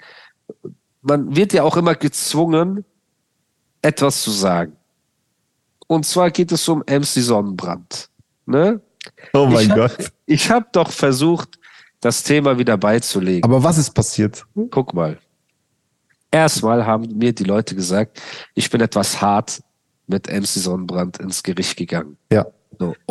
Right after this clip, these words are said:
Speaker 2: Das haben mir
Speaker 1: obwohl
Speaker 2: auch bestimmt vierzig D Ms bei, äh, Insta
Speaker 1: Ja,
Speaker 2: gesagt.
Speaker 1: aber, aber ich verstehe einfach nicht, wie er H S und so Sachen die ganze Zeit sagen kann, ne? Und nicht einfach nur Konter. Ich bin in der Verteidigungsposition,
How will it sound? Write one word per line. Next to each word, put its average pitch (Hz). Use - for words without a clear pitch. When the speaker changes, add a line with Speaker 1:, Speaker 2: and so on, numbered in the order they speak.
Speaker 2:
Das -
haben 151
mir 147
Speaker 1:
obwohl 131
Speaker 2:
auch -
bestimmt 160
vierzig 160
D 120
Ms 127
bei, 107
äh, 107
Insta -
Speaker 1:
Ja, 104
Speaker 2:
gesagt. 90
Speaker 1:
aber, 127
aber 113
ich -
verstehe 156
einfach 123
nicht, 147
wie 113
er 151
H 120
S 139
und 107
so 120
Sachen 123
die 104
ganze 113
Zeit 101
sagen 117
kann, 90
ne? 113
Und 104
nicht 120
einfach 120
nur 107
Konter. 107
Ich -
bin 123
in 113
der 110
Verteidigungsposition, 104